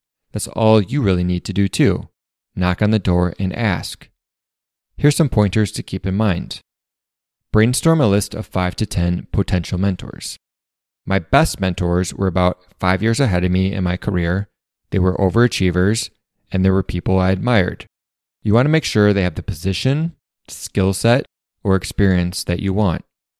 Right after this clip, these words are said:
It doesn't matter how you find them. They might be at work, in your professional network, or even a friend of a friend. But it does help if you can meet with them face to face. Email them.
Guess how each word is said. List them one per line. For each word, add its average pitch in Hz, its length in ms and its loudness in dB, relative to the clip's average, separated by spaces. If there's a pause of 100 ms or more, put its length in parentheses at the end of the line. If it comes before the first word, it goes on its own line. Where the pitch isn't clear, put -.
(240)
It 107 160 -8
doesn't 139 300 0
matter 92 320 0
how 92 320 -2
you 85 120 0
find 82 320 -6
them. 78 260 -10 (420)
They 95 80 -2
might 98 240 0
be 120 100 2
at 139 80 -2
work, 95 460 -2 (420)
in 98 100 -2
your 101 80 0
professional 104 540 2
network, 95 540 -4 (400)
or 120 100 2
even 107 240 2
a 117 60 2
friend 87 260 0
of 90 80 -4
a 104 80 0
friend. - 500 -2 (640)
But 101 100 0
it 98 100 -4
does 151 200 2
help 92 340 0
if - 140 -10
you 92 100 -2
can 92 160 -2
meet 95 180 -2
with - 160 -8
them 87 340 -4 (160)
face 85 260 -2
to - 100 -4
face. 85 460 -2 (1120)
Email 101 300 2
them. 78 300 -6